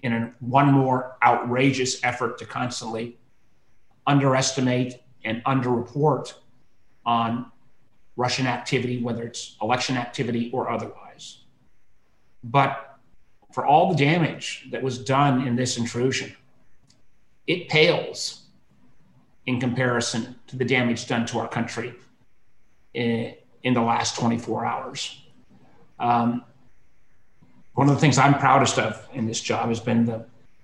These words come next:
Senate Intelligence Committee's report on foreign interference. I worked with Kevin on that, and he was a great, helped educate me and a lot of my colleagues. One of our top recommendations out of that report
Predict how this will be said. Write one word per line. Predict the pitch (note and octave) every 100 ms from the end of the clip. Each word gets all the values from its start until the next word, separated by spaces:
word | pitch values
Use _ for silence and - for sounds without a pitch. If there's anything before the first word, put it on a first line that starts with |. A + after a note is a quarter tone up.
| - -
Senate | - C3 A#2+
Intelligence | A#2 C3 A#2+ A#2+ A#2
Committee's | - A#2+ A#2 A#2 -
report | G#2+ - A#2
on | A#2 A2+
foreign | B2+ A#2+ A#2
interference. | A2+ - B2 B2 - - - - - -
I | - - _ - - - - - - - - -
worked | A#2+ A#2
with | A#2 -
Kevin | A#2+ A#2
on | A2+ A2+
that, | A#2+ A#2
and | A2
he |
was | A2
a | A#2
great, | - A#2+ - - - - - - - - - B2
helped | A#2 B2+
educate | A#2+ - A#2+ A#2+ - - A2
me | A#2
and | A2+
a | A#2
lot | A#2 A#2
of |
my | A#2
colleagues. | - A#2 B2 - - - - - - - - -
One | D3
of | D#3
our | D3 -
top | - F3 - - -
recommendations | B2+ C3 C#3 B2+ C3 C#3 B2 A2
out | A#2+ B2+
of | B2
that | B2 B2
report | A#2 - D#3 A#2+ -